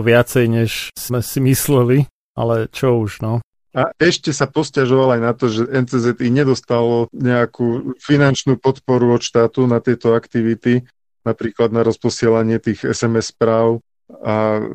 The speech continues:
Speaker 2: zdalo sa mu to nesprávne v porovnaní s tým, aké množstvo peňazí sa minulo na antigenové testy. No a niečo z tohto asi nemal hovoriť.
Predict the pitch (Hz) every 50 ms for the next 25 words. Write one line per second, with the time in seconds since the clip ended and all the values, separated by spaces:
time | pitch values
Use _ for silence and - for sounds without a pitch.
0 | - _ 139 131 120 151 151 143 135 143 131 127 120 - 110 113 120 117 - -
1 | - 110 107 107 107 107 110 107 101 - - - _ - 120 113 113 113 110 113
2 | 110 110 101 - - - 113 110 110 107 - - 101 107 107 101 - - 101 -
3 | - 110 107 104 104 98 104 98 - 104 101 104 104 104 107 104 101 101 101 101
4 | 104 98 - 113 101 98 104 98 98 95 95 - - 101 - - - - - -
5 | _ _ _ _ _ _ _ _ - 117 123 139 156 165 143 - 135 - - 165
6 | 147 - - 139 131 131 - - 120 120 120 120 117 110 104 107 104 101 104 110
7 | 117 131 - - - - - -